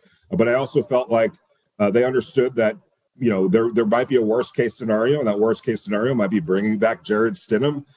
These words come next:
and having him start while you groom a, a, a, you know, a, a, a, a younger quarterback, think they're okay with all of those possibilities. What they want to do more than anything else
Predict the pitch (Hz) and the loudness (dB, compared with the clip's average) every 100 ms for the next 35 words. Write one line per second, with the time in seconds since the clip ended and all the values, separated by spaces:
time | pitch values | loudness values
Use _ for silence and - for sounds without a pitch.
0 | _ _ 104 110 120 120 107 123 110 - | _ _ -2 0 2 2 0 0 -2 0
1 | 117 127 110 110 107 95 110 110 104 110 | 0 2 0 2 2 2 2 2 0 0
2 | 98 101 98 101 104 98 92 92 95 92 | -2 -2 -4 -2 0 0 0 -2 -2 -2
3 | 90 95 90 87 - 95 107 113 113 110 | -2 -2 -2 -4 -6 -6 0 0 0 -2
4 | 107 107 104 78 73 - _ - 123 131 | -2 0 0 -2 -10 -16 _ -2 2 2
5 | 117 - 139 131 113 92 _ - 104 110 | 0 -2 -2 0 -2 -2 _ -2 2 4
6 | 117 120 110 - 107 95 92 117 117 98 | 2 2 0 0 -4 -4 0 2 2 0
7 | 82 98 101 95 113 151 - 135 127 113 | -2 -2 -2 0 0 -2 -4 -2 0 2
8 | 117 113 110 104 104 98 98 85 80 - | 2 0 0 0 -2 -4 -2 -2 -4 -12
9 | - | -18